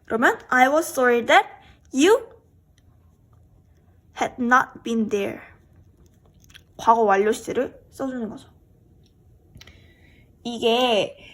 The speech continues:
어, 그래서 정리를 하자면 과거 시제는, 과거 동사, 제가 말하는 과거 시제를 말하는 거는 이 대절 안에 있는 시제가 과거면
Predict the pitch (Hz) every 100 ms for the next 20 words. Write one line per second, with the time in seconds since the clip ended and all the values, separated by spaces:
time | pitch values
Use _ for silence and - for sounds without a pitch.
0 | - _ - 220 220 226 226 277 302 294
1 | 254 247 294 359 320 294 254 233 302 -
2 | - - 226 220 415 349 - 233 190 208
3 | 190 - - _ _ _ - _ - 233
4 | 233 349 294 226 220 - - - - 302
5 | 254 233 247 254 233 220 233 262 240 220
6 | 185 196 202 196 196 269 440 - - 240
7 | 254 254 247 254 226 - 320 277 214 226
8 | 294 262 220 202 277 494 - - - 226
9 | 247 233 - - - - - _ - 220
10 | 220 320 254 214 247 170